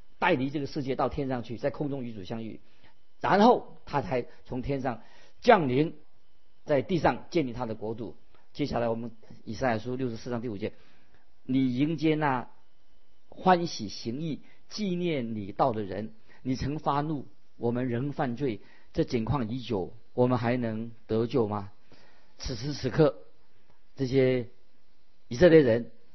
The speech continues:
这些渔民，那个时候他们会开始向神认罪的，啊，同时也对救赎主，啊，显出他们的信心。接下来我们看第六节，六十四章第六节，“我们都像不洁净的人，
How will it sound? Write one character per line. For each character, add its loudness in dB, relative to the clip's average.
这 4
些 6
渔 4
民， 4
那 2
个 4
时 4
候 6
他 2
们 0
会 8
开 4
始 -2
向 0
神 -4
认 0
罪 0
的， -8
啊， 0
同 6
时 4
也 12
对 12
救 8
赎 6
主， 0
啊， -10
显 0
出 -2
他 0
们 0
的 -2
信 0
心。 -2
接 0
下 4
来 4
我 0
们 -2
看 -2
第 6
六 10
节， 4
六 4
十 -2
四 -6
章 2
第 -2
六 0
节 -2
，“我 4
们 6
都 4
像 2
不 -2
洁 0
净 -4
的 0
人， -2